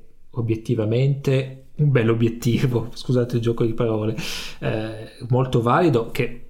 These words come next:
funziona bene anche sui corpi Olympus, per carità, però comunque è, ed è ovviamente quel tipo di obiettivo è fatto, stato fatto per quello, cioè è stato fatto per, per, per prendere l'aquila che sta a metri e metri di distanza, piuttosto che altre cose di questo genere.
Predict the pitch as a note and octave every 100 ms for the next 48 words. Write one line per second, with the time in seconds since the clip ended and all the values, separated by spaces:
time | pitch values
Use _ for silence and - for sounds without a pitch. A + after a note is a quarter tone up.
0 | - - A#2+ - B2+ A2 A2+ A#2+ A2 A2
1 | - A2+ A2+ A2 - A2+ D3 D3 - A#2
2 | - A2 G#2 A2 G#2 G#2+ B2+ - A2+ C3+
3 | C3 A#2+ G#2+ - A2+ C3 C3 A#2 A2+ C#3+
4 | C#3+ A#2 - C3 A#2+ A2 G#2+ - B2 G2+
5 | - A2 - A2 G#2+ A2 - - F#2+ -
6 | A2 G2 G2+ - - G#2 - A2 G#2 -
7 | G#2+ - - - - A#2 A#2 A2 G2+ A2
8 | A2 - A#2 A2 G2+ G2 - - - -
9 | - B2 - A2+ G#2 G2 G2 G2 G2 G2+
10 | A2 - G#2+ A2 - G#2 G2+ - A#2 A#2+
11 | A#2+ B2 - - A#2 - - A2+ G#2 G#2
12 | - - G#2 G#2 G#2 - A2 C3+ A#2+ G#2